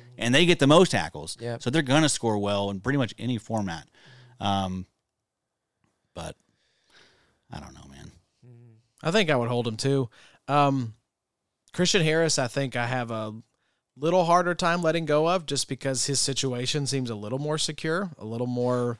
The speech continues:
Speaker 2: And that coach, man.
Speaker 3: a little more clarity,
Speaker 2: Yeah.
Speaker 3: right? I mean, you know he's going to be in Houston. Who knows where Khaleke Hudson is going to be?
Speaker 2: Mm-hmm.
Speaker 1: Yeah.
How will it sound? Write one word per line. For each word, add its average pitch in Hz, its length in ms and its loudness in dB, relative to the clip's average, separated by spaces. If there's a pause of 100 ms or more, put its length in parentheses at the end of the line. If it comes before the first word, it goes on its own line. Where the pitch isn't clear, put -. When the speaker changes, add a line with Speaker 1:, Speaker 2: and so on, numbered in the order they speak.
Speaker 2:
And 180 100 -6
that 190 120 -4
coach, 110 360 0
man. 87 260 -10
Speaker 3:
a - 40 -10
little 160 140 0
more 160 140 4
clarity, 160 640 0
Speaker 2:
Yeah. 90 160 -8
Speaker 3:
right? 151 340 2
I - 80 -10
mean, 123 200 -2
you 131 100 0
know 131 260 2
he's 135 160 2
going 131 220 -2
to 120 60 -6
be 120 140 -4
in 120 100 -4
Houston. 123 480 -6 (480)
Who 143 120 2
knows 131 260 2
where 127 100 -4
Khaleke 123 440 -6
Hudson 113 300 -4
is 110 140 -6
going 110 220 -8
to 107 60 -10
be? 104 300 -10 (100)
Speaker 2:
Mm-hmm. 139 220 -12
Speaker 1:
Yeah. 98 260 -2